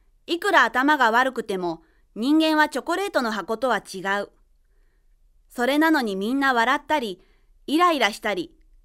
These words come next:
乱暴なことをする。近頃では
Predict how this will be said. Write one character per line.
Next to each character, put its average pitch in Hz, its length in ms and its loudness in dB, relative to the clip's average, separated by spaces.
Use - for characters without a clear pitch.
乱 233 260 2
暴 320 140 4
な 330 140 4
こ 330 100 0
と 320 160 2
を 269 40 0
す 190 180 -8
る。 170 200 -6
近 370 280 0
頃 320 220 2
で 220 120 0
は 180 200 -2